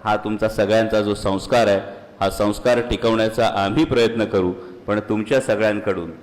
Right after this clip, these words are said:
मानवतेच्या दृष्टिकोनातून आणि राष्ट्र निर्माणाच्या गोष्टीसाठी तुमच्या प्रत्येकाचं ये-, जे योगदान आहे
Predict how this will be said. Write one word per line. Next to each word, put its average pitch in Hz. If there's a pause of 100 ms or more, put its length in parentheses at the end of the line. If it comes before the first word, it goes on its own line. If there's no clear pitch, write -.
(180)
मानवतेच्या 120
दृष्टिकोनातून 98
आणि 107
राष्ट्र 107
निर्माणाच्या 117
गोष्टीसाठी 92 (500)
तुमच्या 90
प्रत्येकाचं 120
ये-, 98
जे 101
योगदान 104
आहे 87